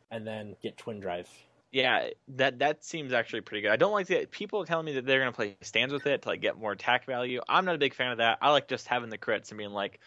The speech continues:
Speaker 2: "Well, now I can guarantee that my Vanguard," well, like, increase the odds my Vanguard's gonna hit a crit if you're at four, so.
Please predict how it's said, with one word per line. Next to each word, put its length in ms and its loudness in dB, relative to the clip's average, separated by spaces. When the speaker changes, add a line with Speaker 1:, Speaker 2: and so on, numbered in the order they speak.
Speaker 2:
"Well, 160 4
now 200 6
I 20 6
can 180 -6
guarantee 460 0
that 140 4
my 80 0
Vanguard," 320 -2
well, 100 6
like, 220 4
increase 320 -2
the 140 4
odds 180 4
my 80 -4
Vanguard's 260 -6
gonna 140 -10
hit 120 -4
a 40 -8
crit 200 -4
if 100 -8
you're 80 -4
at 100 -12
four, 320 -6
so. 360 -6